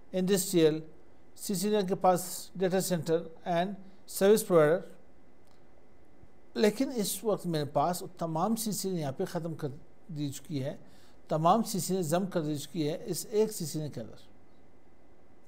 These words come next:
इस वक्त हमारे पास सीसीएनए, जो पहले हमारे पास तमाम सीसीएनए होते थे, वो सारे सीसीएनए छोड़ के अभी एक ही सीसीएनए बन गई यहाँ पे। कई जगहों में इसे सीसीएनए सिर्फ कहा जाता है, किसी जगह में इसे सीसीएनए एंटरप्राइज कहा जाता है।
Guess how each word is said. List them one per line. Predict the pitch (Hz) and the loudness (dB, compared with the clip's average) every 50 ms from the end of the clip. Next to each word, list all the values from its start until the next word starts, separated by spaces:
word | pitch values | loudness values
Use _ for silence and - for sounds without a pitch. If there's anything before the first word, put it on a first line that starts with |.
| - - - - - - - - - - - - - - - - - | -14 -14 -14 -14 -14 -14 -14 -14 -14 -14 -14 -14 -14 -14 -14 -4 -2
इस | 196 190 - | -2 0 2
वक्त | 262 254 247 | 4 4 6
हमारे | 233 214 202 196 165 | 6 6 6 6 8
पास | 220 226 214 220 | 8 6 6 4
सीसीएनए, | - 190 175 - 190 196 185 165 165 190 - - - - - - - - - - - - - - - - - - - - - - - - - - | 0 0 0 2 0 0 0 0 -2 -4 -6 -8 -12 -12 -14 -14 -14 -14 -14 -14 -14 -14 -16 -16 -16 -16 -16 -14 -14 -14 -14 -14 -16 -12 -8 -6
जो | 151 | -4
पहले | - 180 185 208 | 0 4 4 6
हमारे | 233 233 226 190 175 | 6 6 6 6 6
पास | 208 214 196 - - - - - - - - - | 4 4 4 0 -4 -10 -12 -14 -14 -14 -8 -4
तमाम | 165 160 170 196 220 | 0 4 4 4 4
सीसीएनए | 208 220 214 170 170 185 185 | 2 0 -2 0 2 2 2
होते | 170 180 175 175 | 2 0 -2 0
थे, | 175 214 | 2 2
वो | 214 180 | 2 2
सारे | - - 185 165 185 220 233 | 2 2 6 6 6 6 6
सीसीएनए | 180 - 185 165 165 175 165 | 2 0 -2 -2 -2 -2 0
छोड़ | 160 165 160 151 | 0 0 0 0
के | - 185 | 0 -2
अभी | 170 160 180 | 0 0 -2
एक | 185 202 202 202 196 | -2 -2 -2 -2 -2
ही | 214 180 | -2 -4
सीसीएनए | - 180 156 165 165 160 147 | -2 -4 -4 -4 -4 -4 -4
बन | 127 123 120 113 | -4 -6 -6 -6
गई | 110 113 | -8 -8
यहाँ | 107 104 104 | -10 -10 -12
पे। | - - - - - - - - - - - - - - - - - - - - - - - - - - - - - - - - - - - - - - - - - - - - - - - - - - - - - - | -14 -14 -16 -16 -16 -16 -16 -16 -16 -16 -16 -16 -16 -16 -16 -16 -16 -16 -16 -16 -16 -16 -16 -16 -16 -16 -16 -16 -16 -16 -16 -16 -14 -14 -14 -14 -16 -16 -16 -16 -16 -14 -14 -14 -14 -14 -14 -14 -14 -16 -16 -14 -2 2
कई | 202 214 | 4 4
जगहों | 220 240 240 233 | 6 6 6 6
में | 233 233 | 6 6
इसे | - - 240 | 4 4 2
सीसीएनए | - - 196 185 180 - 202 208 226 220 | 2 2 0 0 2 2 2 2 2 0
सिर्फ | - - 180 165 - | 2 2 2 2 4
कहा | - 202 208 | 6 6 6
जाता | 202 240 233 - 233 | 8 6 6 6 6
है, | 240 240 | 6 4
किसी | 240 - 185 156 170 170 | 4 0 -2 -2 0 0
जगह | 175 175 | 2 2
में | 180 175 | 2 2
इसे | 151 165 208 233 | 0 0 -2 -2
सीसीएनए | - - 175 143 151 175 196 202 | -2 -2 -4 -2 -2 -2 -2 -2
एंटरप्राइज | 185 160 - 170 151 - 160 165 165 185 175 - | -4 -6 -6 -8 -8 -2 2 4 4 4 4 2
कहा | - 143 123 | -2 -6 -8
जाता | 117 123 117 - 117 | -8 -8 -10 -12 -14
है। | - | -14